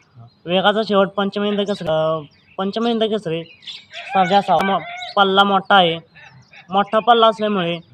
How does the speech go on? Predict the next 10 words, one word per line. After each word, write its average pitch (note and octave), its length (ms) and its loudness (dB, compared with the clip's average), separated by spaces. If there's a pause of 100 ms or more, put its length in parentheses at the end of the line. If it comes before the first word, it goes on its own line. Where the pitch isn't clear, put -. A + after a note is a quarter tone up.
(760)
पंचमहिंद G#3+ 460 -2
क-, G#3+ 220 -4
हिंद G3 220 -4
केसरी G3+ 300 -4
सर्जा F#3+ 280 0
अस-, F#3+ 180 -4
अस-, E3+ 360 -4
असावा E3+ 440 2 (560)
असे, F#3 380 -2
अं, E3 580 -2